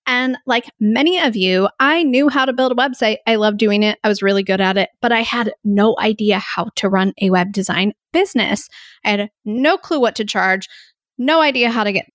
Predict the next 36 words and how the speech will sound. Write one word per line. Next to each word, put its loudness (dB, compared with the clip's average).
my 0
clients -4
to -4
cooperate 0
so -6
I -2
could -8
start -4
and -4
end -8
projects -2
on -2
time. 0
I -2
didn't -2
know 0
I 0
could -4
set -6
boundaries, -2
had -4
no 0
idea 0
how -6
to -4
prevent -4
scope -6
creep, -2
how -2
to 2
market -2
myself -2
so -6
I 0
could -10
get -2